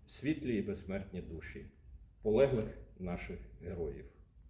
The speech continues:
в російсько-українській війні дві тисячі чотирнадцятого, дві тисячі двадцять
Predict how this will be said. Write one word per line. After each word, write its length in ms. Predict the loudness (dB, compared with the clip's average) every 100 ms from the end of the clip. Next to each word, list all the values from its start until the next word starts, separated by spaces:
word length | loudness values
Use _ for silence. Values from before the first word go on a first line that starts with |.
| -12
в 80 | -8
російсько-українській 1000 | -6 -4 -6 -6 -4 0 0 0 -4 -4
війні 340 | -2 -2 -4 -10 -18 -18 -18 -18 -16
дві 180 | -6 -6
тисячі 640 | -4 -4 -4 -6 -4 -4 -4 -10 -20 -14
чотирнадцятого, 960 | -10 -2 0 0 0 -4 -4 -4 -4 -8 -16 -20 -20 -20 -10
дві 160 | -8
тисячі 640 | -2 -2 0 -4 -4 -4 -6 -10
двадцять 460 | -8 -2 -2 -4 -12